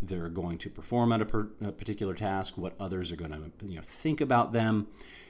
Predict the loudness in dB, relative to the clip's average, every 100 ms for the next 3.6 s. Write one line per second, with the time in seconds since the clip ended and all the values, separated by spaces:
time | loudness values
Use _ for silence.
0 | -6 -2 2 2 4 4 2 2 0 -4
1 | 0 2 2 0 -2 -2 0 0 -2 -4
2 | 0 2 2 2 2 0 -6 -2 0 0
3 | 0 0 2 2 0 -4